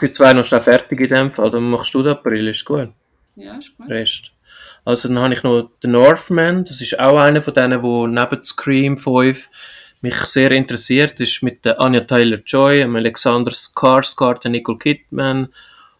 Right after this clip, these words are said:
Speaker 1: und Willem Dafoe, spielt im zehnten Jahrhundert und ich habe nur angeschrieben Wikinger, ich habe gar nicht mehr weitergelesen. Ich habe einfach gefunden,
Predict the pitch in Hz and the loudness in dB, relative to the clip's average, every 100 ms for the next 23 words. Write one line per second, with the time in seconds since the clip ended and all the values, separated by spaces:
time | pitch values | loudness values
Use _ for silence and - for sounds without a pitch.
0 | - 120 113 127 123 120 117 120 - 131 | -8 -4 2 2 4 2 -2 -4 0 2
1 | 139 156 156 - _ _ _ _ _ - | 4 2 0 -8 _ _ _ _ _ -8
2 | - - 139 135 - - 123 117 110 _ | -4 2 2 0 -6 -6 -4 -4 -6 _
3 | - 143 139 - 139 123 123 120 143 151 | -2 2 2 2 0 2 2 2 0 0
4 | 151 143 - _ - - _ _ - - | 0 0 -2 _ -20 -20 _ _ -20 -20
5 | _ _ _ 147 139 139 131 127 120 120 | _ _ _ -2 0 2 2 4 4 2
6 | - 120 113 117 123 - 117 110 - 120 | 0 0 0 0 -2 -2 0 -2 -2 0
7 | 120 120 117 113 117 - - 110 104 98 | 0 2 0 0 -2 -4 -8 -6 -6 -8
8 | - 127 120 | -6 -4 -4